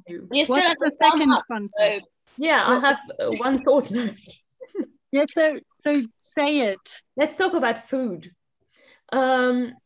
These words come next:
Speaker 1: did you know that, <laughs> do you like fish, by the way?
Speaker 2: Very
Speaker 3: No.
Speaker 1: One yes, one no. <laughs>
Speaker 2: Raw and cooked.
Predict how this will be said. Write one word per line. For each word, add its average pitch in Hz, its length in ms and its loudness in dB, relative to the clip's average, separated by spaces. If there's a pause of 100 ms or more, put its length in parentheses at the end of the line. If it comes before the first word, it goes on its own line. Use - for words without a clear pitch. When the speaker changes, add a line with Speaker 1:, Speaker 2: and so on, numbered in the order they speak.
(200)
Speaker 1:
did 302 160 -6
you 427 100 0
know 285 380 0 (960)
that, 247 380 -2
<laughs> - 460 -16
do 277 60 -4
you 302 60 -2
like 254 200 0
fish, - 300 -8
by 175 160 -14
the 180 80 -16
way? 180 320 -18 (480)
Speaker 2:
Very 247 220 -2
Speaker 3:
No. 202 320 -6 (3000)
Speaker 1:
One 220 260 0
yes, 220 120 -6 (120)
one 208 140 -6
no. 196 180 0 (280)
<laughs> - 240 -20
Speaker 2:
Raw 381 320 4 (100)
and 339 200 -2
cooked. - 460 -6